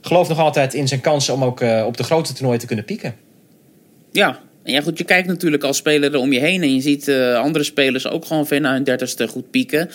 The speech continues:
Speaker 2: Eh, en, en je weet, eh, wat je in huis hebt. En het is natuurlijk geen geheim dat op het moment dat hij,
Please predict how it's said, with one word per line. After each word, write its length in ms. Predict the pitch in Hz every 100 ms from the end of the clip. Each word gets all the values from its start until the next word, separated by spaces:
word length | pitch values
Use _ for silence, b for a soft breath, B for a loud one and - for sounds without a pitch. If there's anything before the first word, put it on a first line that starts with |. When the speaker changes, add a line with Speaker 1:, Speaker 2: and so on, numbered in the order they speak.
| B B B B
Speaker 2:
Eh, 360 | - 120 117 113
en, 140 | 98
en 320 | 131 117 135
je 100 | 131
weet, 320 | 123 139 139 139
eh, 100 | 123
wat 160 | 123
je 80 | 120
in 60 | 120
huis 260 | 131 143
hebt. 280 | 147 131 -
En 160 | 117 113
het 160 | 110
is 120 | 127
natuurlijk 280 | 139 139 123
geen 180 | - 135
geheim 360 | 131 123 120 117
dat 140 | 110
op 80 | 120
het 100 | -
moment 300 | 127 123 117
dat 100 | 113
hij, 340 | 135 135 117